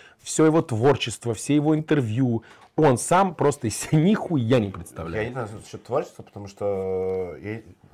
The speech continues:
Speaker 2: вряд ли
Speaker 1: А
Speaker 2: изучаю,
Speaker 1: ты п-,
Speaker 2: который споет хотя бы один трек Димасты.
Speaker 1: Там
Speaker 2: Я
Speaker 1: есть,
Speaker 2: не таких
Speaker 1: э,
Speaker 2: людей не
Speaker 1: радиоэфир, где Баста общается с Димастой. Вот его послушайте, достаточно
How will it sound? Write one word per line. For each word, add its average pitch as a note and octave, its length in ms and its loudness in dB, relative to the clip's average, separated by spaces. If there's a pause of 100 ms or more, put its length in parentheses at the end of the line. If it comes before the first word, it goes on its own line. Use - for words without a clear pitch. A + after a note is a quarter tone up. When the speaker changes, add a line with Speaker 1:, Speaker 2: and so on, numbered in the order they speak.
(120)
Speaker 2:
вряд A#2+ 200 -8
ли G#2+ 100 -10
Speaker 1:
А - 40 -10
Speaker 2:
изучаю, A#2 440 4
Speaker 1:
ты D3+ 60 -6 (240)
п-, - 60 -
Speaker 2:
который C#3 260 -2
споет E3 240 -4
хотя B2+ 160 -6
бы A#2 80 -2
один A#2 180 -4
трек A#2+ 220 -6
Димасты. F#2 420 -12 (380)
Speaker 1:
Там C#3+ 180 4
Speaker 2:
Я C3+ 120 4
Speaker 1:
есть, D#3 120 2
Speaker 2:
не D#3+ 60 0
таких B2 160 4
Speaker 1:
э, A#2 140 4
Speaker 2:
людей A#2+ 100 2
не A#2+ 60 -2
Speaker 1:
радиоэфир, C#3+ 800 4
где A#2+ 420 0
Баста B2 360 -2
общается G#2+ 460 -4
с F2+ 200 -12
Димастой. G2+ 500 -6
Вот F2+ 140 -10
его A2+ 160 -2
послушайте, A#2+ 500 -6
достаточно G#2 680 -8